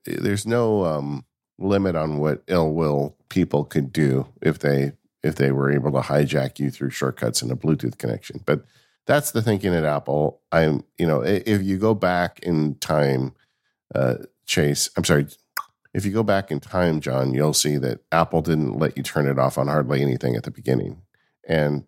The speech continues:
over the years, they've kind of softened on it. And hopefully every year it gets a little easier. But,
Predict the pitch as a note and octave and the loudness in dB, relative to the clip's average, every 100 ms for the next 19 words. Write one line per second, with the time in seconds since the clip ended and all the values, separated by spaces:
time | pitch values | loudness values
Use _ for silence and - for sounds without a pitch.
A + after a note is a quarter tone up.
0 | - F2 D#2 D#2 C#2+ D2+ D2 - C#2 C2 | 0 2 2 0 0 0 0 0 -2 -2
1 | - D2 B1+ - - A#1+ - B1 - D2 | -2 0 0 0 0 0 -4 -8 -8 -6
2 | C2 C#2+ - C2+ C2 _ _ _ F#2+ F2 | -2 -2 -2 -4 -6 _ _ _ 0 0
3 | D#2+ D#2 D#2+ D2+ C#2+ C#2 C2 C#2+ - D2 | 0 2 2 2 2 0 -2 -4 -4 -4
4 | C#2 C2 C#2+ D#2 C#2 A#1+ A#1+ - - E2+ | -2 -2 0 0 -2 -4 -6 -10 -2 0
5 | - | 0